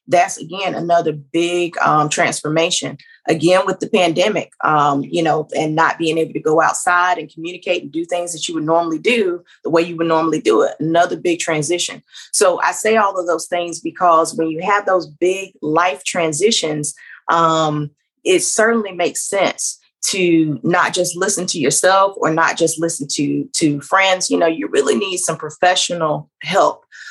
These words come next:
Um, and that's not to say that anybody is crazy. I always say that if you don't call yourself crazy from the beginning, that you really are crazy, right? That's always what, you know,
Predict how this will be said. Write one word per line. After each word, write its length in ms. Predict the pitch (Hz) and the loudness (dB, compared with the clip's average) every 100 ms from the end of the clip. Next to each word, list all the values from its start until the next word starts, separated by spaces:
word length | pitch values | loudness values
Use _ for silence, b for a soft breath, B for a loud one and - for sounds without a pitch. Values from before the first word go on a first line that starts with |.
| B - | B 0
Um, 260 | 175 170 | 2 2
and 160 | 165 180 | 0 0
that's 220 | 185 196 | -2 -2
not 160 | 196 - | -4 -4
to 80 | |
say 220 | - 202 180 | -2 -2 -2
that 100 | 156 | -2
anybody 640 | 175 170 165 165 156 - | -4 -2 0 2 0 0
is 140 | 156 | -2
crazy. 500 | - 185 185 151 139 | 0 0 2 0 -2
I 80 | - | 0
always 360 | 170 190 170 165 | 2 0 -4 -4
say 160 | 170 160 | -4 -2
that 220 | 156 - | -2 -4
if 120 | 156 | -8
you 100 | 156 | -4
don't 260 | 165 165 156 _ - | 2 2 0 _ 2
call 160 | 185 | 2
yourself 340 | 165 160 165 - | 2 -4 -6 -4
crazy 280 | 180 170 - | -4 -4 -6
from 160 | 165 151 | -8 -4
the 40 | |
beginning, 460 | 139 160 220 214 160 | -4 0 0 2 0
that 180 | 156 160 | -2 -2
you 140 | 170 | -2
really 300 | 175 156 156 | 0 2 2
are 160 | 208 208 | 0 2
crazy, 420 | 160 147 139 143 | 0 0 -2 0
right? 240 | 170 165 | 0 2
That's 200 | 156 180 | 0 0
always 360 | 175 180 160 170 | 0 0 -2 -2
what, 240 | 311 - | -2 -2
you 100 | |
know, 60 | - | -4